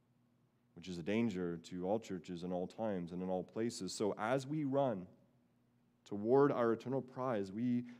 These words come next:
must flee idolatry. And the text we're about to read gives three motivations for doing so, the third leading us directly to the Lord's table, which is why this text was chosen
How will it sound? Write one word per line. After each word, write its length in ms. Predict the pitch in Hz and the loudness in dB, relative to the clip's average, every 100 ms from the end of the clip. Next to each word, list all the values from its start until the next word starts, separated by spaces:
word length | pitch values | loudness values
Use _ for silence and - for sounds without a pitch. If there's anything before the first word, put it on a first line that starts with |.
| - | -6
must 460 | 110 127 123 - - - _ _ - | -2 0 -2 -10 -16 -20 _ _ -8
flee 260 | 135 131 95 | -2 0 -2
idolatry. 540 | 92 110 110 95 - - _ _ _ _ _ _ _ _ _ _ _ _ _ _ - | -4 -4 -6 -8 -16 -20 _ _ _ _ _ _ _ _ _ _ _ _ _ _ -10
And 100 | 98 | -2
the 20 | |
text 240 | 117 117 127 | 2 2 2
we're 60 | |
about 220 | 117 123 | 6 6
to 100 | 127 | 6
read 220 | 123 117 113 | 2 4 4
gives 180 | 107 | 0
three 380 | - - 113 127 | -2 -4 4 6
motivations 560 | 139 135 135 135 139 131 | 8 8 8 6 2 0
for 100 | 139 | 2
doing 280 | 120 117 110 | 6 6 4
so, 400 | - 98 107 127 - - _ _ | 2 2 2 -2 -14 -20 _ _
the 100 | 95 | -6
third 460 | - 117 120 131 98 | 0 6 8 8 4
leading 380 | 98 113 120 | 2 2 4
us 160 | 117 110 | 2 0
directly 800 | 98 92 90 98 113 117 120 113 | -2 -2 0 0 0 -2 -4 -4
to 120 | - | -4
the 60 | 95 | -2
Lord's 320 | 92 117 123 | 2 0 0
table, 500 | 117 101 95 95 196 - - _ _ | -2 -2 2 0 0 -8 -20 _ _
which 100 | 82 | -12
is 100 | 90 | -8
why 240 | 92 98 95 | -4 -2 -2
this 200 | 104 - | -4 -4
text 420 | 95 87 - - | -6 -6 -10 -14
was 140 | 95 - | -12 -6
chosen 560 | 101 90 87 87 87 | -2 -2 -2 -6 -8